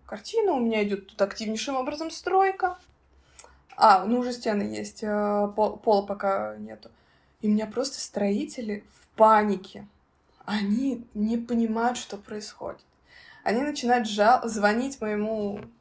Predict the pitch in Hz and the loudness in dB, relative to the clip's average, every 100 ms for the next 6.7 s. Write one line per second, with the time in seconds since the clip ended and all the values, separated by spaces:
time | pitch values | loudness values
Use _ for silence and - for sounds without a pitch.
0 | _ - 185 175 - 254 403 - - - | _ -6 -4 -4 -4 0 -2 -2 -18 -18
1 | - 220 214 294 359 311 - 247 262 294 | -6 4 8 8 6 -2 -4 -2 -2 -2
2 | 294 214 - - - 208 208 233 370 - | 0 0 -2 -8 -2 0 4 6 4 0
3 | - - 226 349 - 269 240 220 233 - | -10 -4 0 0 -2 -6 -6 -8 -10 -12
4 | - 240 196 202 226 _ - 214 247 311 | -6 0 0 -2 -10 _ -6 -2 0 0
5 | 269 214 - - 185 214 277 233 214 202 | -2 -2 -4 -6 2 4 4 2 0 0
6 | 208 240 247 247 247 240 | 0 0 0 -2 -6 -6